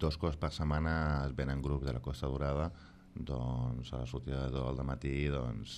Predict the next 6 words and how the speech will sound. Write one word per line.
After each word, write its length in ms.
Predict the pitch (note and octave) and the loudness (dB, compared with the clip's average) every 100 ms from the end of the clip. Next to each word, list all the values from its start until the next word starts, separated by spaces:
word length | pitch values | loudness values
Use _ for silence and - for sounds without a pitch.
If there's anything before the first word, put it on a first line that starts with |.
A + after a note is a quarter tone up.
| - | -4
seixanta, 600 | C#2 C2 C2+ C#2 C2+ C2+ | -2 0 0 0 -2 0
setanta 380 | C#2+ C#2+ C#2+ - | 0 6 12 12
persones 720 | C#2 - C2+ C2+ C2 C2 C2 | 12 0 -2 0 0 -2 -2
cada 220 | C2 B1+ C#2+ | -2 -2 0
sortida 720 | D2 - D#2+ C#2+ D#2 D#2+ E2+ - - | -2 2 4 6 6 6 2 -4 -16
per 100 | - | -4